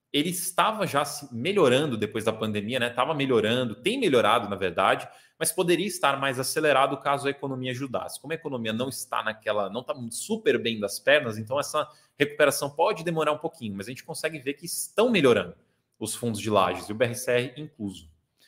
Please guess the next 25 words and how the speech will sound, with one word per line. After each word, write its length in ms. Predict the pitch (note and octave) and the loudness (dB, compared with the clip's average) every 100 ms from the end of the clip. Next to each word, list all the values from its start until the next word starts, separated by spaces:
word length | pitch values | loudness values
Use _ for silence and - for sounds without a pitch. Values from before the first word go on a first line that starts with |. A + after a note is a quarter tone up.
| _ | _
Então, 120 | C3 | -2
assim, 460 | C#3 - G2+ - - _ _ _ _ - | 0 0 -2 -4 -14 _ _ _ _ 2
paciência. 840 | C#3+ - C3+ C3+ D3 D3 D3 C#3 - - _ | 2 2 0 0 0 -2 -4 -6 -12 -20 _
Se 160 | - | -8
você 260 | G#2 A#2 C#3 | -2 0 2
investiu 720 | C3 A#2+ - - A#2+ G#2+ - - - | 0 -2 -4 -2 0 0 -4 -16 -12
nele 500 | G2+ A2+ A2 F#2 - | 0 2 4 0 -6
por 160 | - D3 | 2 4
uma 120 | C3 | 4
estratégia, 760 | A#2+ - G#2+ - G#2+ G2 F2 - | 0 0 0 4 4 4 -2 -6
e 80 | A2+ | -2
essa 140 | A2 A2 | -2 -2
estratégia, 560 | - G2 - G#2+ G2+ | -2 -2 2 2 2
os 100 | - | -4
fundamentos 560 | - A#2+ G#2+ G2 F#2+ - | -8 -2 0 0 -4 -6
ainda 160 | A2 | -6
são 240 | G2 - F2+ | -6 -8 -2
válidos, 480 | F#2+ G2 F#2+ F#2+ G2+ | 2 2 2 -4 -8
então 240 | A2 A2 | -6 -4
se-, 400 | A2 - B2 - | -4 -2 -2 -2
siga 420 | - - F#3+ F3 | -10 -6 0 4
forte 600 | - - C3 D3+ D3 - | 4 4 6 6 6 0
na 80 | A2+ | -6
sua 160 | - G#2+ | -8 -10
estratégia. 720 | - F#2+ - A2 A#2+ A#2 A2+ | -4 -4 4 4 4 2 -6